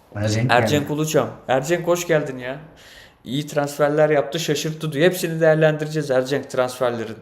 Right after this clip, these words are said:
Speaker 2: Eğer biz bu yayını salı, çarşamba günü açsaydık, pazartesi açsaydık başka, çarşamba açsaydık başka konuşabilirdik.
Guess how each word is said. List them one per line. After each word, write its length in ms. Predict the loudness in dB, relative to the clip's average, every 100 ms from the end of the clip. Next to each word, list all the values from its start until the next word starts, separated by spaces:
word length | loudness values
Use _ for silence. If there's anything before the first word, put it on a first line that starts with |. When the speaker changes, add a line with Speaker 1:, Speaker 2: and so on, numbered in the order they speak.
| 0
Speaker 2:
Eğer 300 | 4 4 2
biz 180 | -4 -2
bu 80 |
yayını 480 | 2 2 2 -2 -6 -12 _ -20 _
salı, 580 | -10 -2 2 4 2 -4 -12
çarşamba 580 | -2 -2 0 -4 0 -2
günü 260 | -2 -2
açsaydık, 520 | -2 -4 -4 -4 -2
pazartesi 520 | 0 6 6 6 0 0
açsaydık 520 | -2 -2 -2 -2 0
başka, 500 | 0 2 -2 -2 -6 -18 -20 -20 -20 -8
çarşamba 540 | -2 -2 0 0 2
açsaydık 460 | 2 0 -4 -2 2
başka 300 | 2 0 -4
konuşabilirdik. 920 | -4 -4 -4 -4 -2 -6 -6 -12 -20